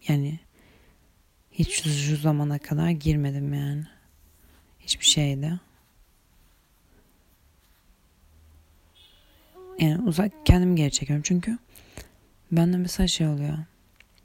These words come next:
Kafamda o kişiye verdiğim bir tolerans. Yani o esneklik.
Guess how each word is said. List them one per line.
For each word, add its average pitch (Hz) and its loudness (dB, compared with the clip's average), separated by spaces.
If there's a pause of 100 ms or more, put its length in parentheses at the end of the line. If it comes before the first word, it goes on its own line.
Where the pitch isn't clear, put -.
(120)
Kafamda 156 0 (840)
o 180 2
kişiye 165 4
verdiğim 160 2
bir 175 -4 (260)
tolerans. 151 -2 (1700)
Yani 151 0
o 156 -2
esneklik. 151 0